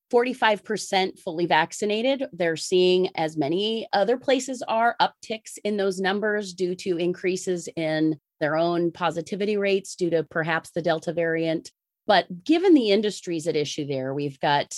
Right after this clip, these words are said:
essential industries like oil, we've got the fishing industry that really had to do some pivoting last year and was extra prepared this year for the season. Same thing with travel, tourism,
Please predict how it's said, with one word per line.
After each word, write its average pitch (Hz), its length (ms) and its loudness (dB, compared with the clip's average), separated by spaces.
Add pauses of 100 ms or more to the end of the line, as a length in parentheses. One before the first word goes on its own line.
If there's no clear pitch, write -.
essential 170 640 0
industries 160 540 -2
like 135 220 -4
oil, 214 420 4 (320)
we've 170 120 2
got 165 140 0
the 151 80 -4
fishing 220 380 2
industry 185 540 2
that 165 260 0
really 190 480 0
had 175 240 -2
to 185 80 -6
do 175 220 -2
some 165 240 -4
pivoting 165 600 0
last 175 440 2
year 175 440 0
and 160 140 0
was 147 320 0
extra 180 360 -4
prepared 170 460 0
this 165 240 0
year 165 240 0 (100)
for 175 120 -4
the 160 100 0
season. 160 600 -2 (240)
Same 202 300 2
thing 190 180 0
with 160 140 -2
travel, 180 400 -2
tourism, 170 720 -2